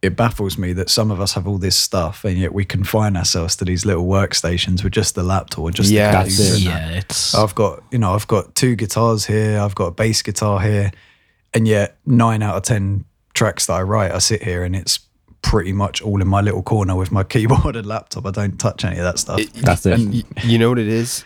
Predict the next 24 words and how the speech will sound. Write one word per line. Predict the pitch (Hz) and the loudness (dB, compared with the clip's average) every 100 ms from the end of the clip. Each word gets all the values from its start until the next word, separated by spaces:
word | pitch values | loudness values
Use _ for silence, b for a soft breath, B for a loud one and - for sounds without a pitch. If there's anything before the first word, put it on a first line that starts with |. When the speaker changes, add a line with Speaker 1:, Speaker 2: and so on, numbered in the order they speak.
| - | -4
Speaker 2:
It's | 110 | 0
a | 113 | 0
comfortability | - 127 - 98 92 95 95 85 | 0 -4 -2 0 2 2 0 -2
thing. | 87 80 | -2 0
We | 92 | 2
got | 107 98 | 2 2
so, | - 113 | 0 0
because | - 104 - 117 | -2 -4 -2 2
we | 131 | 4
were, | 123 110 | 4 2
when | - 147 151 | 4 6 6
Speaker 1:
Mm. | |
Speaker 2:
we | 127 | 2
started | - 123 131 | 0 0 0
learning, | 120 101 95 98 | 0 -2 -2 -2
of | 101 | -4
course, | - 107 104 | -2 0 2
we | 107 | 0
just | 92 95 | 0 -2
started | - 107 95 98 | -2 0 2 2
in | 107 107 | 2 2
the | |
P | 101 113 104 | 0 0 0
C, | - 78 90 | -4 -4 -4